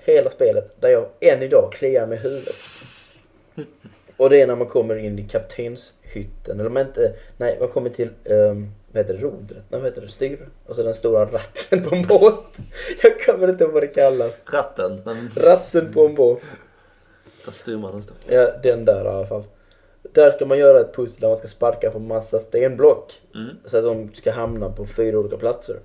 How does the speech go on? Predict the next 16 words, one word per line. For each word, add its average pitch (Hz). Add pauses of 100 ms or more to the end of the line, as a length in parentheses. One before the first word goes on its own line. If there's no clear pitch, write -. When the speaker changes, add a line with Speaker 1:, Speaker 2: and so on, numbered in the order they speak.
(160)
Speaker 2:
Okej. 110 (600)
Speaker 1:
Och 127
jag 113
hatar 110
det. 92 (600)
För -
att -
jag 123
kommer 131
aldrig 131
ihåg 117
den 110
lösningen. 113
Jag -
Speaker 2:
Mm. 110
Speaker 1:
sitter, 110